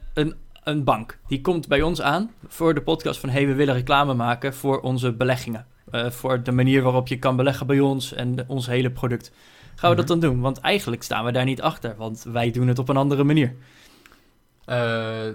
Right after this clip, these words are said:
Speaker 2: dat klopt, wij doen het op een andere manier, maar dat betekent niet dat deze bank geen, eh, geen goede dienstverlening zou kunnen hebben.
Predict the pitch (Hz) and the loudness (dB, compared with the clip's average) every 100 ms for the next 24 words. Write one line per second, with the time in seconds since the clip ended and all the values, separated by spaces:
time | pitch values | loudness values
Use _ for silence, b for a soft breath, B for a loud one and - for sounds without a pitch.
0 | - - 127 139 139 120 117 120 113 107 | -10 -10 -6 -6 -6 -4 -2 -2 -4 -6
1 | 113 110 107 107 120 117 110 113 107 101 | -6 -4 -4 -4 -4 -6 -4 -4 -4 -6
2 | 113 104 98 98 95 104 107 - 101 98 | -8 -8 -8 -8 -6 -6 -6 -6 -8 -6
3 | 95 95 101 98 101 95 107 - 104 92 | -6 -6 -8 -8 -6 -6 -8 -8 -8 -8
4 | 92 98 92 90 90 85 | -6 -6 -6 -10 -10 -12